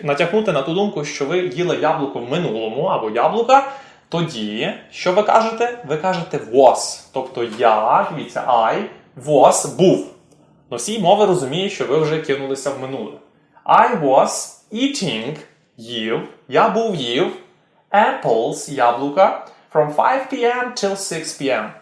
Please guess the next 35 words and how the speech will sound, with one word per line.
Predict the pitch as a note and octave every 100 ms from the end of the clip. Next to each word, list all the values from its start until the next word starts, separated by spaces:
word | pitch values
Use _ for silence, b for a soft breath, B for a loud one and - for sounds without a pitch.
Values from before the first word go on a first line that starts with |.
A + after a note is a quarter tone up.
| _ b b b
Я | D#3+ F#3+
їв | G#3+ F3
яблука | A3+ C#4 B3 A3 F#3 G3+
з | D3+ F#3+
п'ятої | E3+ E3+ E3 C4+ A#3+ G#3+
до | D3+
шостої | D3+ F3+ E3+ E3 C#3+
години. | B2 B2 A2+ - - _ B B
Тобто | - G#3 C#3
в | -
той | F#3+ C#4
час, | - B3 -
вчора, | - B2+ B2
в | D#3
минулому, | E3+ C3 A2 G#2 - - b b b -
не | B2+ D#3 A3
пе-, | C4+ B3
не | E3 E3
перебивайте, | G3+ - G3 F#3+ E3+ G3+ G#3+
будь | F3+ F3
ласка, | F3 - E3+
мене, | D#3+ G3+
тому | F#3
що | F3 -
в |
той | - G#3 C#4+
час | C#4+ F3 A#3 - - - _
я | B2+ A#2+
їв | A2+ D#3 F3
яблука, | B2+ A#2 A2 A2
я | A2+
був | A#2 A2
зайнятим | C3 F#3 F#3+ F3 D3
певним | B2+ C#3+ C3+
процесом. | C3+ - A#2+ - -